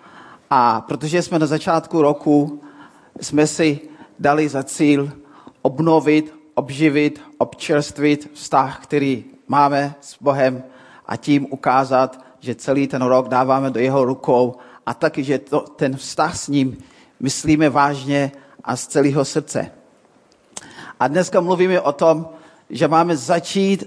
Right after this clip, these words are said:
svůj den s Bohem. Ten den se dá začít jinak různě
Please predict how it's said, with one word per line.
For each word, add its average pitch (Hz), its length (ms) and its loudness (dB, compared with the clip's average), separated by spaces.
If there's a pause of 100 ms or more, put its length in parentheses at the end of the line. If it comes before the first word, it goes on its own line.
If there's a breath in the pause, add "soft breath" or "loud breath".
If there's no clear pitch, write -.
svůj 180 420 4
den 156 440 4 (480 loud breath)
s - 160 -14
Bohem. 135 500 -2 (380 loud breath)
Ten 160 200 0
den 226 220 2
se 208 140 0
dá 196 200 4
začít 190 420 -4
jinak 190 540 0
různě 170 600 0